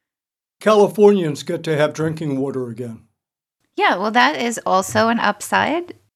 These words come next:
Speaker 2: You have been suffering from a drought. But you, I mean, so you're at the Dominican School of Philosophy and Theology right now because you're, um, you're dean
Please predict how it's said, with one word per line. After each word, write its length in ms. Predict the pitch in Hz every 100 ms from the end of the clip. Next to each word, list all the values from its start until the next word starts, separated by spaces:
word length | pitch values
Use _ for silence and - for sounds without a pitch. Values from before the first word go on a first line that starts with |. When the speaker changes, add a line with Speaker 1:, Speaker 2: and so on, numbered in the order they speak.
| _ _ _ _ -
Speaker 2:
You 140 | 226
have 260 | 190 180 185
been 160 | 196
suffering 440 | 190 190 185 185 180
from 220 | 185 185
a 60 |
drought. 500 | 180 175 165 185 - _ _ _ _
But 200 | 262 254
you, 220 | 233 349 427
I 140 | -
mean, 220 | 247 226
so 160 | 202 208
you're 320 | 185 202 214
at 160 | 208 -
the 80 |
Dominican 480 | 185 170 160 160 175
School 280 | 156 156 147
of 120 | 151
Philosophy 480 | - 135 135 160 147
and 120 | 147
Theology 520 | 156 151 160 170 151
right 260 | 147 131 139
now 300 | 143 135 151
because 400 | 147 151 139 -
you're, 240 | 139 135
um, 340 | 131 120 120 131 _ _ _ _ _ _ _ -
you're 140 | 160
dean 580 | 165 170 160 160 160